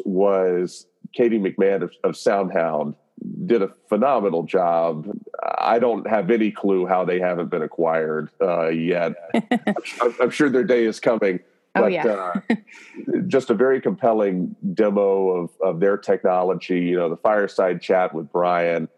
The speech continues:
Speaker 1: uh, Robley, who was just joining us, was very insightful. Just a lot of great talks, uh, a lot of great panels. Very pleased to have the Federal Trade Commission and Mark Eichhorn join us. Uh, that was eye-opening.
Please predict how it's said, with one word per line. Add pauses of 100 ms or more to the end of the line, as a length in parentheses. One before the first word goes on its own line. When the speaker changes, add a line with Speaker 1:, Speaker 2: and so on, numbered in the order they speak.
(320)
Speaker 1:
uh,
Robley,
who
was
just
joining
us,
was (240)
very
insightful. (440)
Just
a
lot
of
great
talks,
uh,
a
lot
of
great
panels.
Very
pleased
to
have
the
Federal
Trade
Commission
and
Mark
Eichhorn
join
us.
Uh,
that
was
eye-opening.